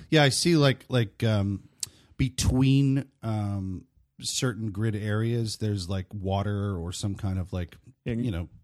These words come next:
Speaker 2: you
Speaker 1: pit
Speaker 2: see
Speaker 1: or
Speaker 2: here, yeah.
Speaker 1: something.
Speaker 2: Here's Rabbid Peach doing a little,
Speaker 1: Yeah,
Speaker 2: little
Speaker 1: she
Speaker 2: front
Speaker 1: just,
Speaker 2: flip over.
Speaker 1: just jumped from one side to the other
Speaker 2: You
Speaker 1: side.
Speaker 2: can use that to get to tor-,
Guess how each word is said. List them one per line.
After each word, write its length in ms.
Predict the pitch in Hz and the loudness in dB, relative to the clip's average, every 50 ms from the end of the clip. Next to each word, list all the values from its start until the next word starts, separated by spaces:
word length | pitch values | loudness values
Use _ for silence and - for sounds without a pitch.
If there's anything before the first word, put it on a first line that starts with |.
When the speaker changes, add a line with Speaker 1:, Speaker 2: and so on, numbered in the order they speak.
| _ - | _ -2
Speaker 2:
you 100 | - 127 | -2 -2
Speaker 1:
pit 80 | 110 | 0
Speaker 2:
see 140 | - 143 131 | 0 2 2
Speaker 1:
or 20 | 123 | 4
Speaker 2:
here, 140 | 147 135 | 4 4
yeah. 140 | 120 139 131 | 4 2 2
Speaker 1:
something. 180 | 101 - 107 - _ - - | 0 -2 -6 -8 _ -12 -6
Speaker 2:
Here's 200 | 147 139 123 127 | -2 0 4 6
Rabbid 320 | 139 135 127 127 120 - | 6 6 6 4 2 2
Peach 320 | - 170 202 208 - - - 143 | 2 2 2 2 -2 -8 -8 -2
doing 160 | 139 139 139 131 | 0 2 4 4
a 40 | |
little, 340 | 131 135 135 127 123 120 120 - | 4 6 6 6 4 4 2 4
Speaker 1:
Yeah, 120 | 135 123 | 2 4
Speaker 2:
little 160 | 113 143 135 123 | 4 4 2 2
Speaker 1:
she 60 | 120 | 2
Speaker 2:
front 220 | 113 165 156 156 | 4 4 4 4
Speaker 1:
just, 80 | - - | 2 4
Speaker 2:
flip 220 | 175 170 165 - | 4 4 6 8
over. 140 | 175 170 175 | 8 8 8
Speaker 1:
just 180 | 151 208 220 - | 8 6 4 6
jumped 320 | - 143 131 135 123 - | 6 6 6 6 2 0
from 160 | - 123 117 | 0 0 2
one 160 | 113 117 120 | 2 2 2
side 320 | 113 - - 123 117 113 - | 2 2 2 2 2 2 0
to 80 | - | -2
the 140 | 104 98 101 | -2 0 0
other 140 | 98 95 104 | 2 0 0
Speaker 2:
You 160 | - - 147 | 2 4 4
Speaker 1:
side. 40 | 135 | 6
Speaker 2:
can 120 | 151 151 | 6 8
use 180 | 151 156 160 147 | 8 6 6 6
that 160 | 170 156 143 | 4 2 2
to 80 | - 151 | 2 4
get 220 | 143 139 123 - | 4 4 2 2
to 100 | - 147 | -4 -8
tor-, 360 | 127 - - 160 160 170 - | -6 -4 -2 0 0 0 -2